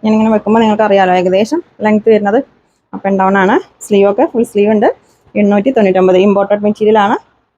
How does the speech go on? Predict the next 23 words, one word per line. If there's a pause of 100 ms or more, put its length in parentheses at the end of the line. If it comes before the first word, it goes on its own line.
(4000)
നല്ല
അടിപൊളി
ഐറ്റം
ആണ്
കേട്ടോ
അതൊക്കെ. (1700)
അപ്പോൾ (920)
ഈ
ഒരു
ഓഫർ (440)
മിസ്സാക്കണ്ട
കേട്ടോ. (640)
നമ്മൾ
ഇതൊ-, (120)
ഇതൊക്കെ
ട്രിപ്പിൾ
നയൻ
കൊടുത്തിരുന്നതാണ്. (160)
ഇതിൽ (120)
തൗസൻഡ്
ടു
ഫിഫ്റ്റി
കൊടുത്താൽ